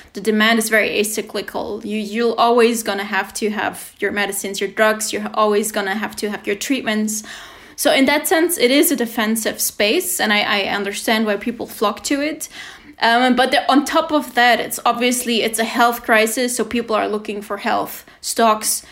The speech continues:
to, to find a solution to it. So what we see in, in, in certain areas, we see,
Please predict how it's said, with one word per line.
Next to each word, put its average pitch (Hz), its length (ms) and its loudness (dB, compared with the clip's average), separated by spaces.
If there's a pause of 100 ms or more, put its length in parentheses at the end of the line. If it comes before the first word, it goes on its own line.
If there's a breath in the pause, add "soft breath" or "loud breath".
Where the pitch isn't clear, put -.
(200 loud breath)
to, 208 480 0
to 208 260 -2
find 226 340 2
a 220 40 2
solution 220 500 2
to 226 180 -2
it. - 160 -4 (440 loud breath)
So 262 180 0
what 285 160 2
we 277 80 0
see 302 480 2
in, 226 280 -2
in, 220 400 -2
in 226 180 0
certain 269 480 2
areas, 254 720 2
we 233 160 -2
see, 262 680 -2